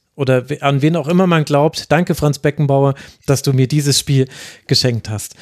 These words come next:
Das, <laughs> das mal zum Ersten. Mal nicht so frech sein und so viel erwarten von den Teams.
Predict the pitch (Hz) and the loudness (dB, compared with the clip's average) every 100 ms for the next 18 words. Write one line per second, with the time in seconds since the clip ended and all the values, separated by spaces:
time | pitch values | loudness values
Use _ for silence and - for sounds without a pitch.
0 | - - - - 156 143 - 180 180 170 | -20 -20 -6 0 0 2 0 2 2 2
1 | 170 151 135 143 - 117 123 156 175 196 | 0 0 2 0 -2 -4 0 2 2 0
2 | 185 - 156 165 - 135 139 143 139 151 | -2 0 0 0 2 0 2 0 0 -2
3 | 143 135 123 127 - - 113 104 - 120 | -2 -2 -2 -2 -4 -4 -4 -4 -6 -6